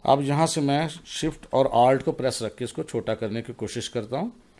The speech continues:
और जितना मुझे चाहिए होगा मैं उतना उसको रखूँगा, जैसे कि यहाँ पे, और ओके करता हूँ। कंट्रोल ज़ीरो करके मैं दोबारा फिट टू स्क्रीन करता हूँ। अब यहाँ पर मैं ये टेक्स्ट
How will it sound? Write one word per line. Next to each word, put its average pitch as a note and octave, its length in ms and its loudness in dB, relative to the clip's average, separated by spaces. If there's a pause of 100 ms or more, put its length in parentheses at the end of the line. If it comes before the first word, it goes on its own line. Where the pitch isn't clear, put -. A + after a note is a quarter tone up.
(360)
और G#2+ 140 -2
जितना A#2 300 -4
मुझे B2+ 220 -2
चाहिए B2 320 0
होगा C3+ 240 0
मैं B2+ 240 -2
उतना A2 340 -6
उसको C3+ 280 -6 (420)
रखूँगा, F2+ 540 -8 (280)
जैसे G#2 340 -6
कि B2 220 -10 (520)
यहाँ E2+ 280 -8
पे, E2 160 -16 (920)
और F#2+ 320 -2 (1300)
ओके F#2 200 -10
करता D#2+ 280 -12
हूँ। D#2 120 -18 (140)
कंट्रोल B2+ 320 0
ज़ीरो C3+ 200 0
करके C3+ 200 -2
मैं C3+ 120 -2
दोबारा A#2+ 320 2
फिट B2 280 -8 (260)
टू C3 100 -4
स्क्रीन A#2+ 300 -6
करता A#2+ 260 -6
हूँ। D#3+ 200 -4 (640)
अब C#3+ 180 2
यहाँ D3+ 220 2
पर D#3 140 0
मैं D3+ 140 0
ये D3 140 2
टेक्स्ट C#3+ 400 -2